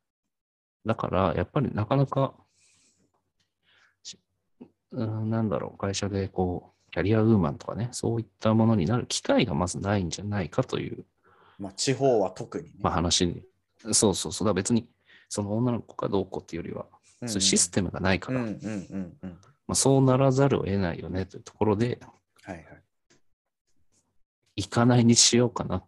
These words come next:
Speaker 1: ていう話にはなってるんだけど。
Speaker 2: <laughs> いや、そこ一本で？ <laughs>
Speaker 1: いや、でも、どうですか？三十歳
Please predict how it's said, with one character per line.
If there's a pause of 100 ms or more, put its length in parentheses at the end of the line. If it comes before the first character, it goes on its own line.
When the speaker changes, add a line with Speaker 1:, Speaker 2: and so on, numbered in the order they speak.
Speaker 1:
て
い
う
話
に
は
な
っ
て
る
ん
だ
け
ど。
Speaker 2:
<laughs>
い
や、 (720)
そ
こ
一 (160)
本
で？
<laughs> (3500)
Speaker 1:
い
や、
で
も、 (580)
ど
う
で
す
か？
三
十
歳